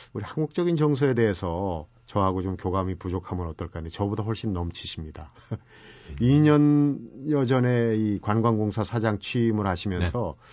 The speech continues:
Speaker 1: 어떤 기자가 그런 질문을 했어요. "다시 태어나면 한국이냐 독일이냐?" 이런 질문을 한 걸로 알고 있는데 그때 "세계인이다." 이렇게 답변을 하신 걸로 기억이 납니다.
Speaker 2: 아, 저는 사실은 백 프로 한국인이라고 생각하지만은
Speaker 1: 네.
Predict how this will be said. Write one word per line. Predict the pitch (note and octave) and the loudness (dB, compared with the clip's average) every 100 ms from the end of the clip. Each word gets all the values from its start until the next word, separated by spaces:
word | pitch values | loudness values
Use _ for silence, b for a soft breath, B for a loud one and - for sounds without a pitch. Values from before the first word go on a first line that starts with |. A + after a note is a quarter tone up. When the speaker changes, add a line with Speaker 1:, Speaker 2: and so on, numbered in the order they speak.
| B B B | B B B
Speaker 1:
어떤 | - G2+ A#2 G#2 | -8 -2 0 2
기자가 | G2 G#2 | 0 0
그런 | G2 G2 | -2 -4
질문을 | F#2 F#2 F2 D#2 | -2 -4 -4 -6
했어요. | - D#2 A2 F3+ _ b b | -8 -10 -10 -12 _ b b
"다시 | - F2+ - | -10 -8 -6
태어나면 | - G2+ F2 E2+ C#3+ - _ b b b _ | -4 -2 -2 -4 -6 -8 _ b b b _
한국이냐 | G#2 A2+ G#2 G2 G2+ F#2+ A#2+ E3+ - _ _ | 2 4 2 0 0 2 0 -2 -8 _ _
독일이냐?" | A2+ G#2 G2+ F#2 E2+ D2+ - | 0 2 2 0 -2 -6 -6
이런 | A#2 A2 | -2 -2
질문을 | G2 A2 G2+ F#2+ | -2 -2 -2 -2
한 | G2+ | -2
걸로 | F#2+ F#2 | -2 -2
알고 | F2 E2+ | -4 -4
있는데 | E2+ E2 | -6 -6
그때 | A#2+ B2 C#3 D#3+ b b b b b b _ _ _ _ _ _ _ | -6 -2 -2 -2 b b b b b b _ _ _ _ _ _ _
"세계인이다." | - C3 C3+ C3+ C3 B2 A#2 | 2 6 6 6 6 4 4
이렇게 | G#2+ G#2+ | 2 0
답변을 | G#2+ F#2 A2 F#2+ F#2 E2+ E2 - | -4 -4 -2 -2 -2 -4 -8 -16
하신 | - A#2 A#2+ | -12 -6 -2
걸로 | F#2+ F2 | -2 -4
기억이 | - F2 D#2 | -4 -8 -6
납니다. | D#2 D#2 E2 - - - | -10 -12 -16 -20 -20 -6
Speaker 2:
아, | C3 | -4
저는 | - D#3 F3+ C3 | 0 0 0 0
사실은 | A#2 A2+ A2 F#2+ F2 B B B _ | 0 0 0 0 -4 B B B _
백 | C3+ - | -6 -2
프로 | B2+ A2 | 0 2
한국인이라고 | G#2+ G#2+ F#2 E2+ D#2 D2 C#2+ C#2+ | 2 2 2 0 0 -4 -6 -4
생각하지만은 | F2+ E2+ C#2 D2+ C#2 D2+ A2+ | -2 -2 -4 -6 -6 -2 -2
Speaker 1:
네. | E2 | -2